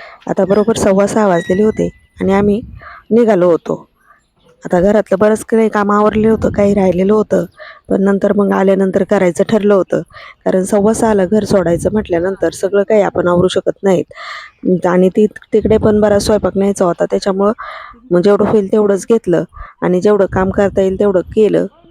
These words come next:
देवपूजा वगैरे दीदी करणार होती, मग दीदीला म्हटलं, "तू देवपूजा कर, स्वामींना अभिषेक घालून घे आणि बाकीचं राहिलेलं काम नंतर दुपारी आल्यावर करता येईल." तर पहा, आता सगळं काही घेऊन आम्ही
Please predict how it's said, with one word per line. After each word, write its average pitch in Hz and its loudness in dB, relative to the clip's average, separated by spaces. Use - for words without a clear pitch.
देवपूजा 190 2
वगैरे 185 0
दीदी 180 0
करणार 185 0
होती, 214 0
मग 180 0
दीदीला 180 0
म्हटलं, 190 0
"तू 175 4
देवपूजा 180 2
कर, 170 -2
स्वामींना 175 0
अभिषेक 180 0
घालून 175 0
घे 170 0
आणि 185 2
बाकीचं 185 0
राहिलेलं 190 2
काम 175 -2
नंतर 196 0
दुपारी 185 2
आल्यावर 175 2
करता 240 -2
येईल." 151 -2
तर - 0
पहा, 196 0
आता 170 -2
सगळं 220 0
काही 208 0
घेऊन 208 0
आम्ही 190 0